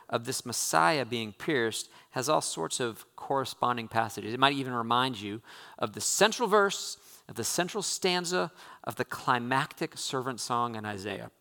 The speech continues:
maybe the most important passage in the entire Old Testament is Isaiah fifty-three. And in that central part, you'll, you, you may recognize it, fifty-three five,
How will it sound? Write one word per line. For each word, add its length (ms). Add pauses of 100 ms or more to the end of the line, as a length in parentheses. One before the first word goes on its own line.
(320)
maybe 460
the 80
most 260
important 380
passage 420
in 60
the 80
entire 380
Old 160
Testament 420 (460)
is 120
Isaiah 340
fifty-three. 600 (480)
And 140
in 60
that 160
central 460
part, 260
you'll, 180
you, 160
you 120
may 140
recognize 540
it, 100
fifty-three 480
five, 480